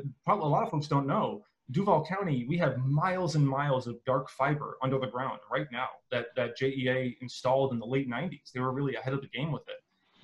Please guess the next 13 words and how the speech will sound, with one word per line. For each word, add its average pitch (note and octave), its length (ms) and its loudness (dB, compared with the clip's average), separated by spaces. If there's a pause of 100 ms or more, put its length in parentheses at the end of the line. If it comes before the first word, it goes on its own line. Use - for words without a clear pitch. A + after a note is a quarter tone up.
But C3+ 180 2
then C3+ 180 4
telecom A#2 680 0 (1300)
got C#3+ 280 2
Tallahassee D#3 500 2
to C#3+ 60 -6
pass D3+ 320 2
a C3+ 40 -4
law A2+ 440 -2 (220)
to D3 60 0
make C#3 180 4
it C#3 80 2
illegal B2 640 -2